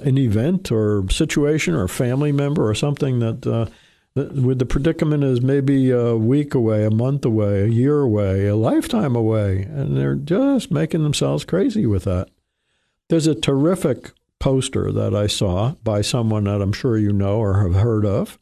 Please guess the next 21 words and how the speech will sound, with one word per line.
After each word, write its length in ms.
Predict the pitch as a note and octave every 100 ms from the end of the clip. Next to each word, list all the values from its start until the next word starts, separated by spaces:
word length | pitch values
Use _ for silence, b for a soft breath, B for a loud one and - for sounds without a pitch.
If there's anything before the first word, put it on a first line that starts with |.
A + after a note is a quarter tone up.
| _
and 200 | - B2+
it's 160 | C3 B2+
very 300 | C3 F3+ E4
simple 420 | - C3+ A#2+ A#2+
and 140 | G#2+ F#2+
quick, 340 | A2 B2 -
and 140 | A2
it 100 | G#2+
says, 420 | - A2+ A#2 A#2+ - _ _ E2
"Breathe, 640 | E2 G#2+ A#2+ G2 G2 - - -
let 440 | G#2 G#2+ B2+ - A2
go, 420 | G2+ G2+ F2 - _ _ -
and 200 | G#2 F#2+
remind 600 | G#2 F#2+ G#2+ F#3+ C4+ C4
yourself 760 | C4 - G#2+ F2+ D#2+ - - _ _ _ -
that 220 | F2 - _ _
this 320 | A3 G#3+ - - _
very 560 | - B2+ C#3+ C#3+ D#3 - -
moment 680 | F#2+ B2 C3+ F#2+ A1+ - - _ _ _
is 180 | B2+ G#2
the 180 | A2